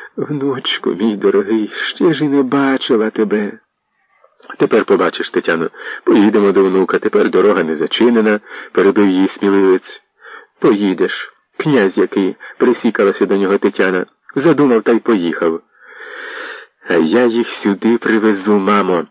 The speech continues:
Роксана і Ростика, став на захист батька Іванко. "Бережи себе, Іванку, для синка свого. Он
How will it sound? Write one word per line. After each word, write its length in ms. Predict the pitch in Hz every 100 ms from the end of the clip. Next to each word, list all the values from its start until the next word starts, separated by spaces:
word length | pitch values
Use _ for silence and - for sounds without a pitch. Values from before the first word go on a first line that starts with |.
| _ -
Роксана 460 | 92 - 98 85
і 60 | 87
Ростика, 560 | 87 80 - 82 78 - _
став 280 | - - 101
на 80 | 90
захист 360 | 82 - 80 78
батька 300 | 82 - 85
Іванко. 540 | 78 78 73 - 73 - _ _ _ _
"Бережи 560 | 135 139 123 110 - 90
себе, 360 | - 87 85
Іванку, 500 | 92 98 98 - - 104 - -
для 180 | 110
синка 480 | 104 - 120 113 107
свого. 440 | 104 - - 101 - _ -
Он 180 | 160